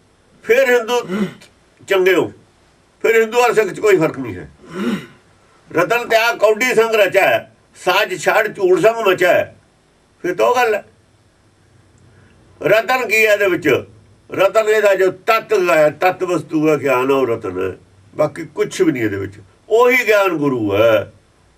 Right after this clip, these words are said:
ਉਹਦਾ ਰਤਨ ਹੈ ਨਾ ਇਹਦੇ ਵਿੱਚ, ਮੱਤ ਵਿੱਚ ਰਤਨ ਜਵਾਹਰ ਮਾਣਕ, ਉਹ ਜਿਹੜੀ ਗੱਲ ਹੈ, ਉਹੀ ਇਹਦੀ ਕੀਮਤ ਵਧਾਉਂਦੀ ਹੈ।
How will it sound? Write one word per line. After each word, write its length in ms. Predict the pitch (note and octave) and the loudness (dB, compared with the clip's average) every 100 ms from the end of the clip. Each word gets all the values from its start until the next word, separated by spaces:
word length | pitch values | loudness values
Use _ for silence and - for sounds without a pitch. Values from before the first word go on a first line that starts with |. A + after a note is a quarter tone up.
| _ _ _ _ _ _ _ _ _ _ _ _ _ _ _ _ _ _ | _ _ _ _ _ _ _ _ _ _ _ _ _ _ _ _ _ _
ਉਹਦਾ 180 | B2+ E3 | -4 0
ਰਤਨ 300 | D3 E3+ - | 2 0 0
ਹੈ 200 | - G#3 | 0 2
ਨਾ 80 | C#3+ | 2
ਇਹਦੇ 260 | C3 B2 | 4 4
ਵਿੱਚ, 520 | A#2+ G#2+ G#2+ A#2+ D#3 D#3+ - - B2 | 2 0 0 2 2 0 -6 -20 -2
ਮੱਤ 280 | E3 G3 | -2 2
ਵਿੱਚ 220 | G#3+ G#3+ G#3+ | 2 2 2
ਰਤਨ 440 | G3 F#3+ G#3 G3 | 2 0 -2 -2
ਜਵਾਹਰ 440 | E3 E3 E3 F#3+ | 2 2 4 2
ਮਾਣਕ, 440 | F#3 D#3 D#3+ E3 - D#3+ C3 A2+ - _ _ _ _ _ _ | 2 2 2 0 0 0 0 -4 -12 _ _ _ _ _ _
ਉਹ 280 | G#3 B3+ C4+ | -2 2 2
ਜਿਹੜੀ 320 | A#3 A#3 A3 | 2 2 0
ਗੱਲ 340 | E3 D#3 D#3 | 2 0 2
ਹੈ, 420 | D3+ A3 A3+ - - _ _ - | 2 2 2 -2 -12 _ _ 0
ਉਹੀ 320 | A3 A3 A3+ | 4 4 2
ਇਹਦੀ 340 | A3 A3 G#3+ | 2 2 2
ਕੀਮਤ 380 | G#3 F3+ F#3 F#3 | -4 -4 0 0
ਵਧਾਉਂਦੀ 580 | E3 D#3+ C#3 B2 D#3 G3+ | 0 0 0 2 2 4
ਹੈ। 420 | G#3+ G#3 E3+ - | 4 2 0 -10